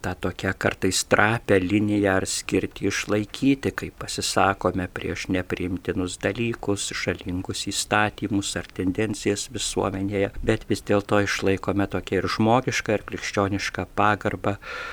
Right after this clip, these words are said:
oponentams, tai, tai visuomenės daliai ar viešiems veikėjams, kurie elgiasi mums kartais nedraugiškai ar galbūt objektyviai žalingai.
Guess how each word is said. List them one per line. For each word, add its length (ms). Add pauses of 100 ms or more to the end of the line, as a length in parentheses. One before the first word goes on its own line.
(180)
oponentams, 1000
tai, 180 (460)
tai 240
visuomenės 840
daliai 540
ar 120
viešiems 560
veikėjams, 680
kurie 320
elgiasi 760
mums 500
kartais 500
nedraugiškai 800
ar 80
galbūt 400
objektyviai 880
žalingai. 840